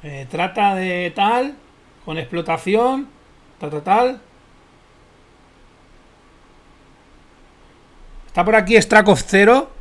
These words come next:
¿vale? Que es, eh, que me acuerdo de él. Eh, Carisman, me encanta que est-, aquí en directo, ¿veis? Si estés en directo, enteré de todo.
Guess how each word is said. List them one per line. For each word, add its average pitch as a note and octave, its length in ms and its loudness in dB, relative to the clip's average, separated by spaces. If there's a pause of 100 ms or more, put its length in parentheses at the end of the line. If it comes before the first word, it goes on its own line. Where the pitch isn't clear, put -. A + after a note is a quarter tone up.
(160)
¿vale? G3+ 300 4
Que F3 180 2
es, - 260 -6
eh, D3+ 520 0 (580)
que C#3+ 260 0
me C3+ 120 0
acuerdo D#3 300 2
de D3+ 120 2
él. G#3 180 -2 (300)
Eh, C3+ 240 -6
Carisman, E3+ 640 4 (160)
me D#3 60 -6
encanta F3 400 2
que F#3+ 60 -2
est-, - 220 -10
aquí C#3 280 0
en G3 80 2
directo, E3 320 0
¿veis? G3 140 0
Si F3+ 40 -4
estés F3+ 220 -6
en G3+ 80 -2
directo, G3+ 240 0
enteré E3 240 -4
de D3+ 80 -2
todo. C3 260 -6